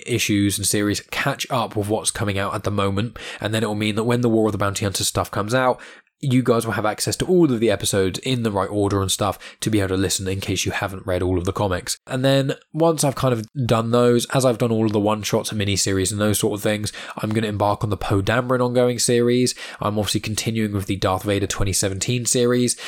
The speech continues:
I will then be doing the Darth Vader twenty twenty series as well as Bounty Hunters and those sort of things. And then I'll probably end up tackling some of the I D W comics because they are canon. Um, I've also got, there's the High Republic comics as well to do, which are coming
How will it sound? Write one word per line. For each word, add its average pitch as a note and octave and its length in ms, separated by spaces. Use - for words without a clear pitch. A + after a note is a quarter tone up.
I A2+ 160
will A2+ 160
then A2 240
be A2+ 100
doing A2 360
the G#2 160
Darth G#2+ 320
Vader G2+ 200
twenty F#2+ 280
twenty F#3 280
series A2+ 380
as G2 100
well G#2+ 320
as F#2+ 220
Bounty F#2+ 280
Hunters G2 300
and G2 80
those G2 160
sort - 160
of G2 80
things. A#2+ 300
And A#2+ 480
then D#3+ 320
I'll E3+ 240
probably C#3+ 300
end B2+ 100
up B2 80
tackling A#2+ 320
some A2 220
of G2+ 80
the A2 120
I A2+ 200
D G#2 160
W G2 280
comics F2+ 440
because A2 300
they C3+ 180
are A#2 200
canon. B2 460
Um, A2 240
I've A2+ 140
also A2+ 280
got, G2+ 340
there's A2 240
the F#2+ 60
High G#2+ 120
Republic C3 400
comics C3+ 320
as A#2 100
well B2 200
to A#2+ 120
do, B2 200
which A#2+ 160
are - 160
coming - 0